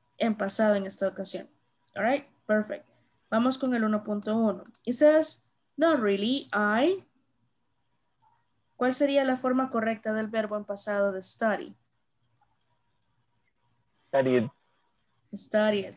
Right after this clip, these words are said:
Speaker 1: ¿Pero con Y or with the I?
Speaker 2: With I.
Speaker 1: Perfect. That's correct.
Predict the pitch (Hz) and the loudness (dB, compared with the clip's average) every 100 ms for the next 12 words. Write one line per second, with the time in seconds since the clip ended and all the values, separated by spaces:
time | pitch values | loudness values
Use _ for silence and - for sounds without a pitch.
0 | - 247 240 208 - - 214 202 202 196 | -2 0 0 -2 -6 -2 0 2 2 0
1 | 180 202 202 247 349 415 - _ _ - | -6 -2 2 2 2 0 -6 _ _ -4
2 | 220 220 214 208 214 202 - - _ _ | -2 0 0 -2 -2 -2 -6 -14 _ _
3 | _ _ _ _ _ _ _ _ _ _ | _ _ _ _ _ _ _ _ _ _
4 | _ _ _ _ _ _ - 131 - - | _ _ _ _ _ _ -6 -6 -6 -2
5 | 117 135 170 _ _ _ _ _ _ _ | 2 4 2 _ _ _ _ _ _ _
6 | _ 208 262 285 208 - - - _ _ | _ 6 6 6 2 2 -10 -12 _ _
7 | _ _ _ 208 180 - 226 247 294 - | _ _ _ -2 -2 -4 0 4 4 0
8 | - | -14